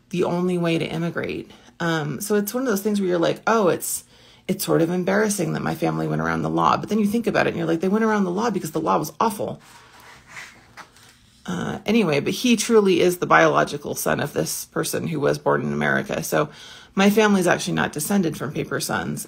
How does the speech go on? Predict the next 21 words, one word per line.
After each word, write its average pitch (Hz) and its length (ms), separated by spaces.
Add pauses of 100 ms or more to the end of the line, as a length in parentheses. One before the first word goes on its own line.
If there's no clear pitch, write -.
Um, 160 460 (520)
but 160 120
there 170 180
were 170 280
paper 165 380
sons 151 640
that 139 560
were 147 180
involved, - 500
and 151 120
you'll 170 100
see - 160
a - 80
little 135 200
bit 139 100
more 139 240
of - 100
that - 420
in 147 260
his 165 340
father's - 540